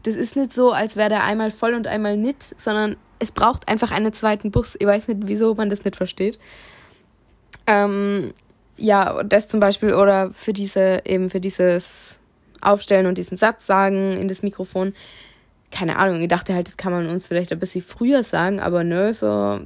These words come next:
da, du kriegst da überhaupt nichts mit und auf einmal zerrt dir da jemand aus der Klasse raus. Und es ist nicht so, dass ich's nicht verstanden hab, sondern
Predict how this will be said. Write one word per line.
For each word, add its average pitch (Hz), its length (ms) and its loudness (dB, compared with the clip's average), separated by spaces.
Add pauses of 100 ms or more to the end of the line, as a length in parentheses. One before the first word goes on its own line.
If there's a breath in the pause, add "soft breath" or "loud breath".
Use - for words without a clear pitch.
(140)
da, 160 280 0 (300)
du 175 80 -12
kriegst - 300 -4
da 170 80 4
überhaupt 165 400 2
nichts 240 200 -2
mit 247 140 -2
und 196 80 2
auf 190 140 0
einmal 185 260 2
zerrt 202 280 -2
dir 185 60 -4
da 180 80 4
jemand 185 260 2
aus 185 120 2
der 180 140 -2
Klasse 214 400 -4
raus. 220 260 0 (320 loud breath)
Und 220 140 -2
es 226 100 0
ist 226 140 -8
nicht 294 180 -2
so, 285 100 2
dass 262 180 2
ich's 233 120 -6
nicht 262 140 -2
verstanden 226 580 0
hab, 180 220 2
sondern 202 540 2